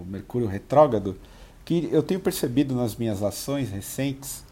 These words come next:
que de alguma forma eu tô flertando brutalmente com o meu período new metal,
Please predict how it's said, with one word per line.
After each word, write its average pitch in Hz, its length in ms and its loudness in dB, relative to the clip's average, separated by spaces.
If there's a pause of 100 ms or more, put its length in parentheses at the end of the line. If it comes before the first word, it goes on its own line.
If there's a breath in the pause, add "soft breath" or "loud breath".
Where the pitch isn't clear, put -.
(460 soft breath)
que 156 120 -4
de 147 100 4
alguma 165 300 4
forma 175 300 4
eu - 20 2
tô 175 140 0
flertando 170 480 -2
brutalmente 151 840 0
com - 80 -14
o 139 40 -4
meu 135 100 0
período 110 420 0
new 104 140 -2
metal, 104 560 -2